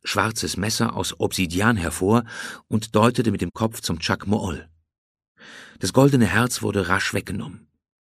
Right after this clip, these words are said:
Dann streckte Montezuma seinen rechten Arm aus. Chimal packte ihn, murmelte einige Beschwörungen und ritzte die Haut am Unterarm auf.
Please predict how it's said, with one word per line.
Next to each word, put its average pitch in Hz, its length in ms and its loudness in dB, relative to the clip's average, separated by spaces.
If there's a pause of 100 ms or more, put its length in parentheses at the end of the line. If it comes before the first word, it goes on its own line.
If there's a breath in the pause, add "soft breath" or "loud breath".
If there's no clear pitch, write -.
(140)
Dann 120 320 0
streckte 110 400 0
Montezuma 110 800 0
seinen 87 300 -2
rechten 95 440 -6
Arm 101 240 -6
aus. - 360 -12 (440)
Chimal 104 540 4 (320 loud breath)
packte 117 300 2
ihn, 131 340 -2 (360)
murmelte 127 540 6
einige 104 300 -2
Beschwörungen 101 800 2 (360 loud breath)
und 110 220 -2 (120)
ritzte 147 480 -2
die 117 180 0
Haut - 360 -6
am 113 120 -4
Unterarm 104 600 -4
auf. - 360 -12